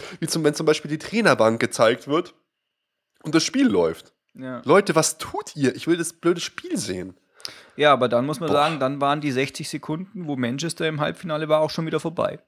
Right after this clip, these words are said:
Speaker 1: Ja.
Speaker 2: <laughs> Dann war's rum.
Speaker 1: Dann, äh, war's, äh, sah es aus nach Verlängerung.
Speaker 2: Ja.
Speaker 1: Aber ab da haben wir das Spiel dann eigentlich schon dominiert. Dann war's ein anderes Spiel. Dann kam eben,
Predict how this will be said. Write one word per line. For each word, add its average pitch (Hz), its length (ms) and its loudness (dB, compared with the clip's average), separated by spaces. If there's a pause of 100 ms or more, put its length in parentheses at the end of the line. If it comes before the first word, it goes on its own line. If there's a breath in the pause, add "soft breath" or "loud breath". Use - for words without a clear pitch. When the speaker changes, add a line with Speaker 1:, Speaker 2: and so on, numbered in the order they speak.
(140)
Speaker 1:
Ja. 101 260 6 (400 soft breath)
Speaker 2:
<laughs> - 340 -8
Dann 127 220 -8
war's - 260 -6
rum. 113 180 -6 (340 soft breath)
Speaker 1:
Dann, 101 260 0
äh, 110 300 2
war's, 107 420 6
äh, 101 280 -6 (200)
sah 104 240 2
es 113 120 0
aus 107 200 -4
nach 107 100 0
Verlängerung. 139 560 0 (760 loud breath)
Speaker 2:
Ja. 127 60 -16 (180 loud breath)
Speaker 1:
Aber 113 260 4
ab - 260 2
da 123 500 6
haben 113 320 2
wir 110 100 0
das 107 140 -4
Spiel 123 280 -6
dann 113 140 2
eigentlich 110 640 -2 (240)
schon 127 320 -2
dominiert. 120 380 0
Dann 110 100 0
war's 104 260 6
ein 127 60 0
anderes 127 360 0
Spiel. 139 220 -8
Dann 117 160 2
kam 120 400 2
eben, 117 460 -4